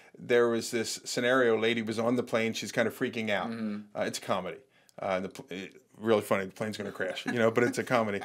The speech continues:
Speaker 1: <laughs> So this lady's freaking out, and people are coming up trying to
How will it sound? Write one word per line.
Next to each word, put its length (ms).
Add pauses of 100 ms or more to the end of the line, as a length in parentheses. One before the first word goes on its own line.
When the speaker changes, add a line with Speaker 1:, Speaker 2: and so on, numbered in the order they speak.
Speaker 1:
<laughs> 140
So 140
this 180
lady's 300
freaking 300
out, 280 (300)
and 280
people 280
are 40
coming 340
up 140
trying 360
to 240